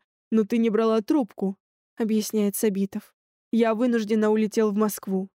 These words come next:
Я опускаюсь на мягкий диванчик в прихожей и прикрываю глаза. В столице у него своя жизнь, а в нашем городе он лишь временно.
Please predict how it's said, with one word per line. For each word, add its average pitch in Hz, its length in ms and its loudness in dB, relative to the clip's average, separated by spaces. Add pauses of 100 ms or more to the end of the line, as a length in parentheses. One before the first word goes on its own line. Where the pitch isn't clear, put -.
(380)
Я 262 300 2
опускаюсь 262 580 0
на 233 100 2
мягкий 226 400 0
диванчик 220 640 -2
в - 80 -20
прихожей 262 640 0 (280)
и 330 120 2
прикрываю 214 600 0
глаза. 196 500 0 (500)
В - 80 -12
столице 269 560 0
у 247 80 2
него 233 260 2
своя 277 460 0
жизнь, 202 380 -2 (380)
а 262 120 2
в 254 40 0
нашем 262 360 0
городе 240 420 2
он 226 160 2
лишь 220 240 -2
временно. 220 500 0